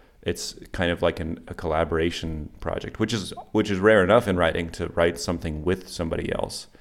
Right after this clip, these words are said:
So, um, yeah, it's, it's interesting in, in a, a bunch of different ways.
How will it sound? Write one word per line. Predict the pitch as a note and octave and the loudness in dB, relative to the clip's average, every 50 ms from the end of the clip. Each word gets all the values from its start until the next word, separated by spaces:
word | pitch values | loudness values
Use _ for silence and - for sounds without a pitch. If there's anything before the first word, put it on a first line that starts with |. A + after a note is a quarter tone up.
| - - - - - - _ _ | -16 -16 -16 -16 -20 -20 _ _
So, | _ - - - D#2+ D#2+ D#2 D2+ D2+ D2+ D2+ - - - - - - _ _ _ _ - - | _ -20 -14 -8 -6 -4 -4 -4 -4 -6 -8 -14 -20 -20 -20 -20 -20 _ _ _ _ -16 -12
um, | D2 D2 D2 D2 D2 C#2+ C#2+ D2+ - - - - _ _ _ - | -10 -8 -6 -6 -6 -8 -10 -12 -16 -20 -20 -20 _ _ _ 0
yeah, | - G#2+ A#2+ G2+ D2+ - | 4 4 4 6 4 2
it's, | - - - - - - - | -2 -4 -8 -8 -10 -12 -12
it's | - - F#2 - F#2 | -10 -10 -8 -4 -4
interesting | G2 F#2+ A2 - - G2+ | -4 -4 -4 -4 -4 -2
in, | F#2 F2 | -2 -2
in | - F2+ E2+ | -2 -2 -2
a, | E2 D#2 D2 - - - - - - | -2 -4 -6 -8 -10 -14 -16 -14 -14
a | - | -6
bunch | - F2+ F#2 G#2 | -4 -4 -4 -4
of | - F2+ | -6 -8
different | E2 - - - - | -8 -8 -8 -8 -8
ways. | - - - - - - | -8 -8 -10 -12 -16 -18